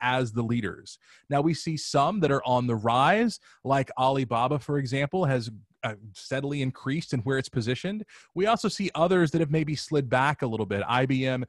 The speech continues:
uh, at one point having been in the leader quadrant, but no longer being there. So it really is dependent. But what we're gonna talk about today, we're not getting into the nuts and bolts of how you build something in the cloud. What we're gonna be doing is we're gonna be talking at the strategic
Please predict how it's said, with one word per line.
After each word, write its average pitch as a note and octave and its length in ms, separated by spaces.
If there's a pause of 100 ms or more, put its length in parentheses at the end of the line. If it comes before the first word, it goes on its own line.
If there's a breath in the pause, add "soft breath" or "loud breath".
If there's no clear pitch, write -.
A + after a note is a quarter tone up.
(360 soft breath)
uh, A2+ 160
at A#2+ 140
one D#3 240
point B2 240
having B2+ 280
been C3 180
in B2 100
the A2+ 100
leader A#2 280
quadrant, A2 540
but A2+ 100
no A2 200
longer G#2 380
being C3+ 300
there. G2 220
So D3+ 260 (220 loud breath)
it E3 120
really G#3+ 280
is D3+ 180
dependent. A#2+ 640
But C3 160
what - 180
we're B3+ 100
gonna A3+ 160
talk - 420
about B2+ 240
today, A#2+ 340 (320 loud breath)
we're G3+ 140
not E3 160
getting F#3 240
into C#3 180
the C3 100
nuts C3+ 380
and C3 160
bolts A#2+ 360
of G#2 100
how C#3 240
you B2+ 280 (360 loud breath)
build C#3 280
something C3 440
in G#2+ 100
the G#2 60
cloud. C3+ 360
What D#3+ 160
we're F3 80
gonna F3+ 160
be D3 120
doing C#3+ 260
is G#2+ 140
we're A2 60
gonna D#3 140
be A3+ 180
talking C#3 600
at A#2 100
the A#2+ 120
strategic D3+ 800